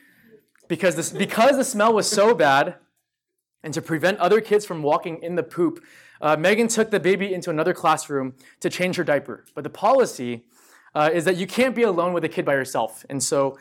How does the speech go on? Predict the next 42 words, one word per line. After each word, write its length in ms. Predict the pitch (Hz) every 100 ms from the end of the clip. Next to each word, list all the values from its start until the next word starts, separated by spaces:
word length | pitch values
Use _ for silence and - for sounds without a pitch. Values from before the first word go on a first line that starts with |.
| _
Megan 260 | 165 175 180
had 160 | 160
asked 260 | 160 156 156
Jen 200 | 139 160
to 80 | -
help 180 | 160 214
her. 240 | 240 233 _ _ _ _ _ _ -
And 80 | -
so 80 | 156
Megan 260 | 180 226 262
is 100 | -
trying 160 | 226
to 120 | 208
change, 380 | 196 202 214 - - -
you 60 | 185
know, 40 | 165
this 140 | 147
baby's 300 | 147 180 165
diaper, 440 | 165 175 196 196
and 160 | 196 160
Jen 140 | 165
is 100 | 180
trying 240 | 175 185 160
to 80 | - _ -
coach 260 | - 214 220
her 100 | 190
through 300 | - 190 202
it. 280 | 214 - - _ _ - -
Uh, 220 | 156 160
and 120 | 170 170
this 120 | 135
baby 260 | 170 175 202
is 160 | 165
screaming 440 | - - 170 180 185
and 120 | 147
crying. 460 | - 135 147 180 - _ _ - _ -
And 260 | 165 170
then 220 | 143 220 240
all 180 | 190
of 60 | 214
a 60 | 202
sudden, 580 | - 202 196 135 131